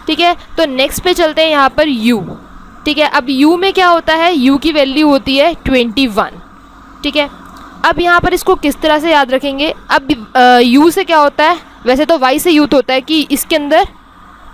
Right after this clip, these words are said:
यूथ, अगर हम यू से देखें, इसकी जो, अ, बोलने की sound है वो यू से शुरू होती है, यूथ।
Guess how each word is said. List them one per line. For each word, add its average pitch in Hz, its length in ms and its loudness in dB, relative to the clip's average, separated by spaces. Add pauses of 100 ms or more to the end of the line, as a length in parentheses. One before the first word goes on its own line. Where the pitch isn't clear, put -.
(840)
यूथ, 233 480 0
अगर 285 220 2
हम 330 140 0
यू 277 240 2
से 339 120 -2
देखें, 262 260 -2
इसकी 285 240 -4
जो, 302 140 2
अ, 277 360 4
बोलने 247 360 2
की 330 120 -2
sound 254 300 2
है 277 60 2
वो 320 60 2
यू 269 240 4
से 254 140 0
शुरू 202 240 2
होती 185 180 0
है, 233 60 2
यूथ। 202 360 -6